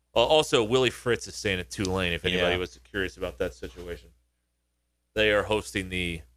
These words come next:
Speaker 1: A A C title game this week at
Speaker 2: I
Speaker 1: their, uh, Fancy Pants Stadium.
Speaker 2: Well, he built that thing. I mean, he brought that thing back from the dead.
Speaker 1: Yeah.
Speaker 2: And I don't know why. If,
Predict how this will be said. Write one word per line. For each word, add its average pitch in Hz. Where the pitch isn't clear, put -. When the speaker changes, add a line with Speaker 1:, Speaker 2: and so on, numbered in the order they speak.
Speaker 1:
A 101
A -
C 92
title 107
game 80
this 80
week 87
at 92
Speaker 2:
I -
Speaker 1:
their, 110
uh, 92
Fancy 95
Pants 90
Stadium. 82
Speaker 2:
Well, 233
he 311
built -
that -
thing. -
I 131
mean, 120
he 151
brought 127
that 104
thing 95
back 95
from 87
the 80
dead. 76
Speaker 1:
Yeah. 85
Speaker 2:
And 95
I 107
don't 113
know 101
why. 107
If, 104